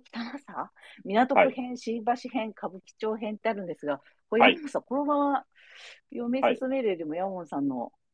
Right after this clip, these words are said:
Speaker 1: もう説明に入った方がいいんでしょうかね、これは。
Speaker 2: あー、これ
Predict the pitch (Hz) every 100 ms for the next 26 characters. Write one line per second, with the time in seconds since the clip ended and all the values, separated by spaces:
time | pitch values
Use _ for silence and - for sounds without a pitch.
0 | _ _ _ _ _ _ _ - 170 143
1 | 143 175 170 170 165 - 170 127 117 -
2 | - - _ _ - - 139 - 104 -
3 | - - - 143 - 214